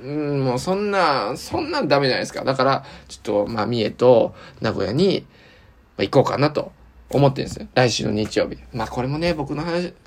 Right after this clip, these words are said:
ことですからね、どうなるか分かんないですけど、うん。その、まあ、一週間後になっちゃうんですよ。今週末の日曜日にね、行くことになっちゃうわけなんで、あのね、旅立ってしまう可能性もありますけど、まあ、そうです。めちゃめ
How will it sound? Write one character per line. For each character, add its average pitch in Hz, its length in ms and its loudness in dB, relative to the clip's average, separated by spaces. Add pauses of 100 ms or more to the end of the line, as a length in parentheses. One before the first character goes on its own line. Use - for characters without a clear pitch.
(100)
こ 165 100 -6
と 165 60 -2
で 165 100 2
す 139 80 -10
か 117 80 -4
ら 117 80 -6
ね、 123 140 -6
ど 139 120 -4
う 139 60 -6
な 151 80 -4
る 156 60 -4
か 139 80 2
分 123 60 2
か 147 80 2
ん - 20 2
な 147 80 2
い - 20 2
で 120 40 -4
す - 60 -10
け 123 60 -2
ど、 139 260 2 (320)
う 127 80 -4
ん。 117 220 -2 (340)
そ - 160 -6
の、 117 160 -4
ま 113 320 -4
あ、 - 120 -18
一 131 80 -10
週 131 220 -4
間 143 200 -2
後 175 80 -2
に 170 60 0
な 185 100 0
っ 196 60 -4
ち 208 100 0
ゃ 196 40 2
う - 20 2
ん - 20 -2
で 143 60 -4
す 139 40 -4
よ。 127 60 -2
今 147 180 -4
週 151 240 -4 (140)
末 135 140 -6
の 127 40 -4
日 131 220 -4
曜 165 160 6
日 127 120 -4
に 139 240 -8
ね、 208 200 0 (260)
行 139 140 -4
く 135 40 -18
こ 151 100 4
と 143 100 2
に 127 60 -4
な 143 80 -2
っ 143 60 -6
ち - 140 -2
ゃ 131 80 4
う 113 640 -6
わ 143 140 0
け 139 100 -2
な 120 140 -4
ん 147 120 -8
で、 202 300 0 (380)
あ 113 120 -4
の 107 440 -4
ね、 190 320 0 (460)
旅 131 200 0
立 127 120 4
っ - 20 -16
て - 100 -10
し - 140 -6
ま 147 160 2
う 143 40 -2
可 147 120 -2
能 170 100 2
性 175 80 -2
も 117 80 -2
あ 135 60 2
り 185 100 2
ま 240 140 2
す - 100 -8
け 123 100 -2
ど、 135 260 2 (420)
ま 101 80 -6 (260)
あ、 135 60 -6
そ - 160 -10
う - 20 -12
で - 60 -12
す。 - 260 -10
め 220 120 -18
ち - 260 -12
ゃ - 60 -12
め - 120 -14